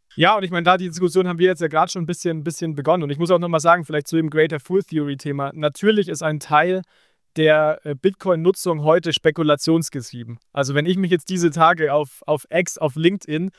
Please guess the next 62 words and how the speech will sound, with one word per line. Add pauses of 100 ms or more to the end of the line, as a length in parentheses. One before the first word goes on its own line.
(100)
ja,
durchklicke,
das
ist
natürlich
sehr
unterhaltsam,
aber
da
geht's
ja
schon
wirklich
viel
um
Geld
und
jetzt
knackt
Bitcoin
vielleicht
die
hunderttausend
und
wann
kann
ich
mir
den
Lamborghini
kaufen?
Also (320)
ich
glaub,
da
gibt's
schon
einige
in
dem
Ganzen,
aber
mehr
dem
Crypto-Space
vermutlich,
den's
wirklich
um
Spekulation
geht. (300)
Aber
das
ist
aus
meiner
Sicht
halt
wirklich
zu
kurz
gegriffen